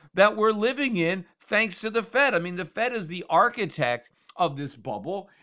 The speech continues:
and yet they don't even acknowledge that it exists. Now, obviously, he's lying. I mean, there's no way that Powell doesn't know the stock market is in a bubble, because every time the stock market comes down,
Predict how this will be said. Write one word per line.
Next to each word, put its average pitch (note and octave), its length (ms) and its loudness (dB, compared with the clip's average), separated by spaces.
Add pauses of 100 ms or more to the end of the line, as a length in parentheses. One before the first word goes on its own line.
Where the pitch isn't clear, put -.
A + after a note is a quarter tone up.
and G3 160 -4
yet G#3 260 -4
they G#3 100 -4
don't G#3+ 240 -4
even F#3+ 280 -6
acknowledge F3 680 -2
that F#3 180 -2
it F3+ 120 -6
exists. F3+ 500 -4
Now, F3+ 240 0
obviously, E3+ 880 -2 (380)
he's D#3+ 280 -4
lying. F#3 720 0 (220)
I - 80 -4
mean, G#3 160 2
there's G#3 240 -2
no A3+ 300 2
way A3 360 2
that F#3+ 220 -6
Powell G3 360 4
doesn't D#3 420 -2
know E3+ 600 2 (220)
the F#3+ 140 -4
stock D#3+ 400 0
market F3+ 320 2
is F#3+ 160 -4
in G#3 100 -4
a G#3 60 -2
bubble, A#3 520 0 (340)
because F#3+ 420 -4
every G#3+ 320 -2
time G#3+ 300 0
the F#3 80 -4
stock F#3+ 420 0
market E3 380 0
comes C3+ 300 -6
down, G#3 540 2